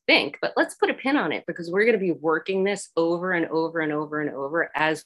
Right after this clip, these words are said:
we go through every single one of the steps. And it, these steps are synergistic. They work on top of and with and through one another. And, um, that's why I said at the beginning, like, the more I'm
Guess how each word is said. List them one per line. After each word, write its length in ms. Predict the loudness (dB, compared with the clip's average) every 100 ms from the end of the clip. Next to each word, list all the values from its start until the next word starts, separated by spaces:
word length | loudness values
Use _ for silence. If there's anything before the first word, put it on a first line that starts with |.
| -4
we 120 | -4
go 240 | -2 -4
through 300 | -4 -8 -6 -2
every 340 | -2 -2 -8
single 340 | -8 -6 -6 -6
one 160 | -10
of 80 | -10
the 80 | -14
steps. 560 | -10 -8 -8 -10 -20 -20 -20 -20 -20 -8 0
And 280 | 4 4 2
it, 160 | -2 -2
these 220 | -2 -2
steps 420 | 4 4 4 0 -2
are 60 | -2
synergistic. 1000 | -2 0 0 0 -4 -8 -6 -4 -4 -6 _ _ 0
They 140 | 0
work 600 | 0 0 2 2 2 -4 -2
on 200 | -2 -2
top 400 | 0 2 2 2
of 240 | 0 0
and 300 | -2 -2 -2
with 280 | 2 2 0 -6 -8
and 180 | -8 -8 -8
through 480 | 0 2 4 4 2
one 300 | 0 2 2
another. 560 | 2 0 0 -2 -2 -8 -20 -20 -20 _
And, 540 | 2 4 4 4 2 0 -4 0
um, 400 | 2 2 2 0
that's 260 | -2 -2
why 180 | 0 0
I 40 |
said 240 | 0 -2 -2
at 140 | -2
the 60 | -6
beginning, 500 | -4 0 2 2 2
like, 220 | 0 -4
the 80 | -4
more 720 | -2 0 2 4 6 6 4
I'm 460 | 0 0 2 0 -2